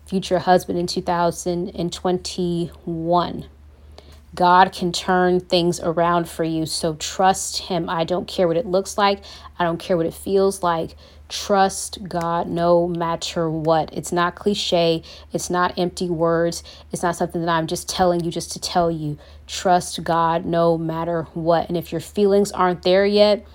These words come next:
the blood of Je-, the blood of Jesus will cover that, okay? Ask God to align your heart with his.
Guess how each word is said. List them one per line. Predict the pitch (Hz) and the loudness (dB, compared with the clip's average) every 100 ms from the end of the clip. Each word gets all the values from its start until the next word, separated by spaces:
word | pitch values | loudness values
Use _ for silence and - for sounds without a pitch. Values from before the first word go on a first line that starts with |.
| - - - - - - - - | -20 -20 -20 -20 -20 -20 -12 -2
the | 170 | 0
blood | 170 180 190 | 4 6 8
of | 190 | 6
Je-, | - 185 | 0 -6
the | - 170 | 0 2
blood | 185 190 | 4 4
of | 185 | 2
Jesus | 180 190 180 | 2 0 0
will | 156 | -6
cover | - - 175 165 | -4 0 2 2
that, | 160 175 - - - - 185 | 0 -4 -6 -16 -20 -14 -10
okay? | 160 - 175 180 - - - - - - - - | -4 0 2 0 -6 -20 -20 -20 -20 -20 -8 6
Ask | 175 180 | 6 6
God | - 180 180 | 6 6 6
to | - | 4
align | 180 165 175 175 170 | 2 4 2 2 0
your | 165 175 | 2 2
heart | 170 175 170 165 | 4 4 4 0
with | 151 | -6
his. | - - - - | -6 -6 -10 -14